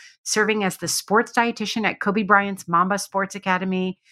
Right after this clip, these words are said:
the basketball performance dietitian at U C L A, and she spent two seasons as the lead sports dietitian for the L A Clippers.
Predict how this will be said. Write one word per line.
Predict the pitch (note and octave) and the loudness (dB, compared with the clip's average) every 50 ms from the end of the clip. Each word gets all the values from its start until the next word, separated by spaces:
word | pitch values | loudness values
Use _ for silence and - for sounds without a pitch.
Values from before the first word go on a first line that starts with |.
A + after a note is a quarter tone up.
| _ _ _ - | _ _ _ 0
the | D#3+ | 4
basketball | - F3 F3+ G#3 - - C4 A3+ B3 A#3+ A#3 | 6 6 6 6 2 -2 -2 2 2 2 0
performance | - A#3 A3+ - - A3 A3 A3 A3 - | -2 -6 -10 -8 -6 -4 -4 -4 -6 -6
dietitian | - A3 G#3+ G#3+ G#3+ G#3 A3 G3+ - A3+ G#3+ | -4 -2 -2 -2 -2 -6 -8 -10 -8 -6 -6
at | G#3 F#3+ | -6 -6
U | - G#3+ | -6 -8
C | G3 - - G3+ G3 | -6 -4 -2 0 0
L | F#3+ F#3 | 2 2
A, | F3+ F3 F3 F3+ | 0 0 0 -2
and | - - F3+ - | -4 -4 -6 -6
she | - F#3+ | -6 -8
spent | F#3 - - G3+ C#4+ - _ | -8 -6 -6 -6 -6 -6 _
two | - - C#4+ D#4+ E4 | -2 2 2 2 2
seasons | - - C4 C4 A#3 B3+ B3 B3 B3 B3 B3 - | 2 2 0 2 2 2 2 2 2 2 2 0
as | - F3+ E3+ - | 0 0 0 2
the | - E3+ | 2 0
lead | E3+ F3 F#3+ A3 B3 A#3+ - | 2 2 2 2 2 2 0
sports | - - - G#3 G3 F#3+ - | -2 0 2 2 2 2 2
dietitian | - F#3 F#3 F3+ - F3 - - F#3 - | 2 2 2 0 -2 -6 -6 -6 -6 -6
for | - D3 | -4 -4
the | - - | -2 0
L | F3 D#3+ D#3 | 0 0 0
A | D3+ | -2
Clippers. | - - C4+ C#4 C#4 D4+ D4+ D4+ D#4 D4 - | 0 2 2 2 2 0 -2 -2 -2 -4 -8